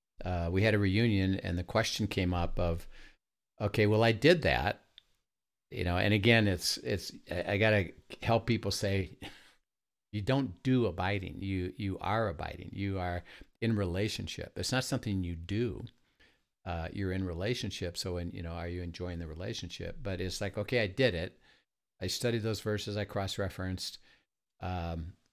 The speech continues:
uh, and then I, uh, I just, I, I didn't have any more life to it. So I just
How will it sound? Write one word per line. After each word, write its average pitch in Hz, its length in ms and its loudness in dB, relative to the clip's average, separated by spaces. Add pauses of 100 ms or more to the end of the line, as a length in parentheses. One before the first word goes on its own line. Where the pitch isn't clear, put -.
(500)
uh, 87 280 -8
and 95 180 -2
then 107 180 0
I, 92 200 0
uh, 87 340 -8
I 92 120 -4
just, - 220 -8 (140)
I, 92 140 -8 (140)
I 107 80 -2
didn't 110 240 0
have 107 160 -2
any 98 80 0
more 90 200 -2
life 104 340 -2
to 92 160 -4
it. 92 120 -6
So 95 140 -4
I 92 100 -2
just 92 380 -6